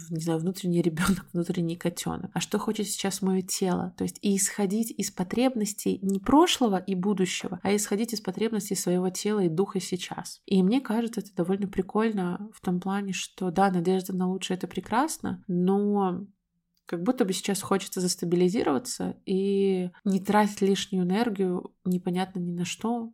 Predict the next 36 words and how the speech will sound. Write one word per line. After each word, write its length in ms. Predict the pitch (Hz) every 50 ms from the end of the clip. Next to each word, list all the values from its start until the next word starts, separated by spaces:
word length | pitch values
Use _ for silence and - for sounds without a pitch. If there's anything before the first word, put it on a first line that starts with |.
| _ _
и 120 | - 185 180
лишние 380 | 175 180 180 - - 175 160
деньги. 320 | 156 165 202 208 208 180 160
Я, 120 | 156 180
допустим, 420 | 185 185 180 - - - - - 165
вот 120 | 160 160
если 400 | 180 175 - - 170 170 170 170
по 120 | 175 - 175
поводу 300 | - 175 170 165 170 160
денег 320 | 156 202 208 214 208 -
еще 160 | - - 180
говорить, 400 | 170 180 170 170 165 170 - - -
я 140 | 185 202
сейчас 420 | 202 202 - - 175 175 175 - -
отрезала 460 | 170 - - 180 180 180 175 170 165
все 180 | 160 - - -
траты, 440 | - - 185 196 214 208 - 180
там 320 | 175 - 165 160 156 156 160 -
буквально 460 | 175 160 156 160 175 180 180 175 175
за 100 | 165 165
пару 280 | 165 - 170 165 165 160
дней 200 | 160 170 165 165
до 140 | 156 165 165
войны 380 | 170 165 165 165 170 170 170
я 100 | 170 170
хотела 340 | 165 - - - - 170 175
там 160 | 170 - 170
купить 420 | 160 - - - 190 190 185 - -
новое 400 | 185 175 175 180 180 175 180 175
осеннее 340 | 175 - - 175 170 170 165
пальто, 560 | 165 - 175 165 - - 220 233 240 240 226
весеннее, 600 | 220 196 185 185 - - 202 196 196 185 175 165
еще 300 | 160 160 - - 220 233
что-то, 240 | 226 - 185 180 175
кроссовки. 680 | 175 - 165 156 - - 226 233 226 226 - - 175 165 165
Ну, 460 | 180 214 254 311 294 240 208 214